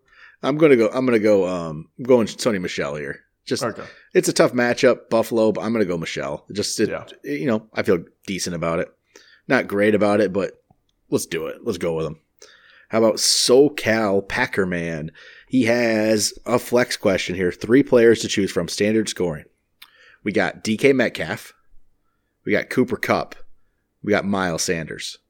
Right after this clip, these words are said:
Speaker 1: I think this is actually pretty easy for me. I'm going Miles Sanders.
Speaker 2: Yeah, I was gonna say,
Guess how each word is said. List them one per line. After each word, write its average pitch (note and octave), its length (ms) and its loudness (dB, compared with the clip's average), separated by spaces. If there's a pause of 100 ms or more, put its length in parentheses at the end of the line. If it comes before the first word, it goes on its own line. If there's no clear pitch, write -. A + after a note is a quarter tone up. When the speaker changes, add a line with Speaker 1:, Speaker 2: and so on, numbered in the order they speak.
(380)
Speaker 1:
I C3+ 60 0
think D3+ 140 4
this A#2 140 4
is G2+ 100 -2
actually - 220 -2
pretty E2+ 200 -6
easy F#2 180 -4
for C#2+ 180 -12
me. - 180 -16 (1500)
I'm A2+ 120 0
going - 180 2
Miles E2+ 260 -2
Sanders. F2 440 -2 (1600)
Speaker 2:
Yeah, D#3+ 180 2
I C#3+ 60 4
was B2 100 0
gonna C3 140 0
say, C3 360 0